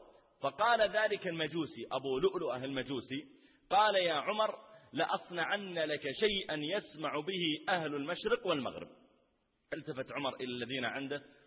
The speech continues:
قال: "لقد توعدني العلج." مضى عمر إلى بيته ومضى المجوسي وصنع خنجرا له حدان، خنجر له حدان مقبضه من وسطه، وجعل يطليه بالسم شهرا كاملا.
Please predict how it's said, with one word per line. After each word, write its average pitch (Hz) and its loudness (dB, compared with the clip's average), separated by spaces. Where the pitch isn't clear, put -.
قال: 143 2
"لقد 135 -4
توعدني 135 -4
العلج." 117 -4
مضى 202 6
عمر 196 2
إلى 160 0
بيته 190 -2
ومضى 165 -2
المجوسي 160 -4
وصنع 147 0
خنجرا 160 -2
له 175 2
حدان، 135 -2
خنجر 147 0
له 147 -2
حدان 160 -2
مقبضه 156 0
من 139 -2
وسطه، 139 0
وجعل 214 4
يطليه 185 0
بالسم 180 -4
شهرا 202 -2
كاملا. 101 -2